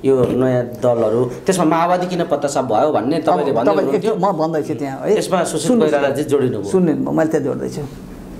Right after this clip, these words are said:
Speaker 2: तपाईँको दासढुङ्गा दुर्घटना भयो, तलको कार्यकर्ताहरूले बल गरे, लिडरसिपलाई लगेर चाहिँ आन्दोलनमा चोबले। लिडरसिप त जान चाहेको होइन त्यतिखेर पनि।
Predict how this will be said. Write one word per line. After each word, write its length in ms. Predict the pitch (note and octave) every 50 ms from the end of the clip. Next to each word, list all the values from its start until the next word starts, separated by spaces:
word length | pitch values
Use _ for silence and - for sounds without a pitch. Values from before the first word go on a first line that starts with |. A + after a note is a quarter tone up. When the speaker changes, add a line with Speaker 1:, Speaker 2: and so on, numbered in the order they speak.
| - - - - - - - - - - - - - - - - - - - - - - - - -
Speaker 2:
तपाईँको 580 | F3+ G3+ G#3 F#3+ G#3 G3 F3+ D#3+ - - - - - - - - - - - - - - - - - - - - - - - - -
दासढुङ्गा 600 | B2+ C#3 D#3 D#3+ F3 F3+ F#3 F#3+ F#3 G3 F#3+ F3+
दुर्घटना 500 | E3 E3 E3+ E3+ F3 E3+ E3+ E3+ F3 E3
भयो, 260 | D#3 D3+ D#3 G3 A3
तलको 380 | F#3+ - E3 E3 E3 D#3 E3+ E3
कार्यकर्ताहरूले 760 | E3 E3 D#3 D#3 E3 E3 D#3+ D#3+ D#3 D#3+ E3 D#3 D#3 D#3+ D#3+
बल 320 | C#3 B2+ D3+ D#3+ D#3+ D#3+
गरे, 200 | D#3 D#3 D#3 E3+
लिडरसिपलाई 640 | E3+ D#3 D3+ D#3 D3+ E3 D#3 D#3+ E3 D3+ D3+ D3+ D3
लगेर 340 | D3 C#3+ C#3+ D3 D3 D3 D3
चाहिँ 180 | D3 D3+ C#3+
आन्दोलनमा 540 | C#3+ D3 D3 D3 D3 D3 C#3+ C#3+ C#3+ C#3 C#3
चोबले। 400 | C#3 C#3+ C3+ C#3 C#3 C#3 E3 A3 A3+ - - - - - - - - - - - - - - - - -
लिडरसिप 440 | C#3 C#3 C#3+ C#3+ C#3 D3 C3+ C3+ -
त 40 |
जान 240 | - - C3+ C#3 C#3
चाहेको 300 | B2+ C#3+ C3 B2 A#2+ B2
होइन 240 | A#2+ A#2+ - B2 B2 B2 - -
त्यतिखेर 400 | - C#3 - C3 C#3+ C3 - B2+
पनि। 220 | B2+ - B2+ B2+